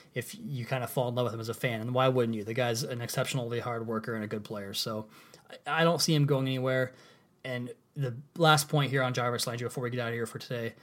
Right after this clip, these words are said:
is who would even replace him? I mean, Leonte Carroo is a kind of a slot specialist too,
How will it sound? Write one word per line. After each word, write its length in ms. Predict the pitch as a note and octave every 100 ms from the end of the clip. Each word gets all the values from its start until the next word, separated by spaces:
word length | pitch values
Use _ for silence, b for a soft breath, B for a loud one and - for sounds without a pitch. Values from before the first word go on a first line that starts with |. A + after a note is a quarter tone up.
| B B
is 140 | B2+ A#2+
who 180 | D#3+ G3
would 200 | E3+ F3
even 200 | D3 C#3+
replace 400 | A#2 - B2+ -
him? 120 | A2
I 40 |
mean, 160 | A#2+ B2+
Leonte 340 | C#3 D3 D3
Carroo 400 | C#3+ C3+ C3 C3
is 140 | C3 A#2+
a 60 |
kind 220 | A2+ C3
of 80 | B2+
a 40 | A#2
slot 320 | - C3 B2+
specialist 480 | B2+ B2 C3+ B2+ -
too, 260 | C3 C3